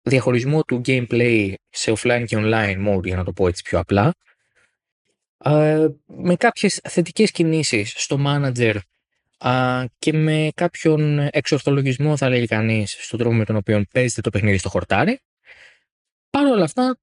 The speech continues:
το κλασικό πρόβλημα, τουλάχιστον για μένα πρόβλημα, του ότι αν θέλω να παίξω κάποια πράγματα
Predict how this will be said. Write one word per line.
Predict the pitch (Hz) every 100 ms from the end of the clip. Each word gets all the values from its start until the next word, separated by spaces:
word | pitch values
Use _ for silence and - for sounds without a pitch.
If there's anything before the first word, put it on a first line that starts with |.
| -
το | 247
κλασικό | - 196 - 139 160 185 -
πρόβλημα, | - 165 160 160 180 185
τουλάχιστον | 165 156 143 165 -
για | 170
μένα | 160 98 95
πρόβλημα, | 98 113 147 196 _ _ _ _ _ _ -
του | 156
ότι | 143 - - _ _ _ -
αν | 151 151
θέλω | 156 147
να | 143
παίξω | 127 131
κάποια | 131 123
πράγματα | 123 123 120